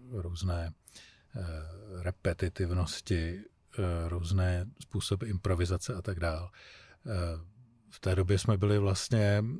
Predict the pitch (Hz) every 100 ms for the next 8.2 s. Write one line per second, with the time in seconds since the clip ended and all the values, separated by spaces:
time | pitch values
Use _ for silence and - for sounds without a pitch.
0 | - 120 101 95 - - 98 98 - -
1 | 123 92 87 104 117 117 - 123 113 123
2 | 113 - 123 120 110 - 120 - 123 135
3 | 90 - 95 - 117 117 127 139 156 156
4 | 113 107 - 104 107 101 107 - 110 92
5 | 120 98 98 104 95 101 107 104 113 -
6 | - 113 - 107 110 104 - 110 90 -
7 | 101 92 - 95 - 104 98 104 104 -
8 | 123